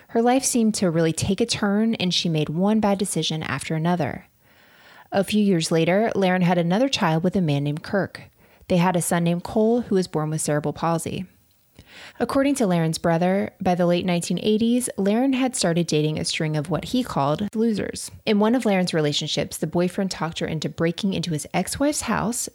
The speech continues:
to steal the Christmas presents from under the tree. He convinced her to do it by saying that the gifts actually belonged to him and that he wanted to give them to his kids. Laren ended up getting arrested for grand theft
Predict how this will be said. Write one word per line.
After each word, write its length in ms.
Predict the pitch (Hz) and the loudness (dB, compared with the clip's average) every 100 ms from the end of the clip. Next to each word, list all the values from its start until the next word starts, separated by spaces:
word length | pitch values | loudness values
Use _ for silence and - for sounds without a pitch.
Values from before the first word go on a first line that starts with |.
| - | -10
to 160 | - 170 | -4 -2
steal 340 | - - 262 | -2 0 0
the 80 | 285 | 0
Christmas 340 | - 170 156 | -2 -2 -4
presents 380 | - 143 147 143 | -4 -4 -4 -8
from 160 | - - | -8 -6
under 180 | 151 147 | -4 -4
the 120 | 151 | -4
tree. 480 | - - 240 165 196 - - - _ | -4 0 0 -2 -8 -16 -20 -20 _
He 120 | - 190 | -6 -2
convinced 360 | 185 170 - | 0 -2 -2
her 80 | 165 | -2
to 80 | 156 | 0
do 200 | 190 208 | 2 2
it 80 | 196 | 2
by 140 | 170 | -2
saying 300 | - 165 165 | 0 -2 -2
that 100 | - | -2
the 80 | 160 | -2
gifts 300 | 170 160 - | -2 -2 -4
actually 300 | 156 - 165 | -4 -4 -4
belonged 320 | 156 151 151 | -2 -4 -2
to 60 | 175 | -4
him 540 | - 330 285 240 277 - | -4 0 2 2 0 0
and 160 | 208 202 | 0 0
that 60 | |
he 240 | 226 - 220 | -2 -2 0
wanted 300 | 156 160 - | 0 0 -2
to 100 | 214 | -2
give 200 | 156 - | -2 -2
them 160 | 156 | -4
to 160 | - 147 | -2 -4
his 160 | 160 | -2
kids. 600 | - - 277 165 - - _ _ _ _ _ - - - - | -4 -2 0 -2 -6 -12 _ _ _ _ _ -20 -20 -12 -2
Laren 260 | 165 170 | 0 2
ended 260 | 165 165 156 | 0 0 0
up 140 | 151 | 0
getting 200 | - 151 | -2 -2
arrested 400 | 151 185 359 - | 0 0 0 -2
for 120 | - 160 | -2 -2
grand 360 | 147 135 143 | 0 -2 0
theft 300 | 135 208 - | 0 -2 -4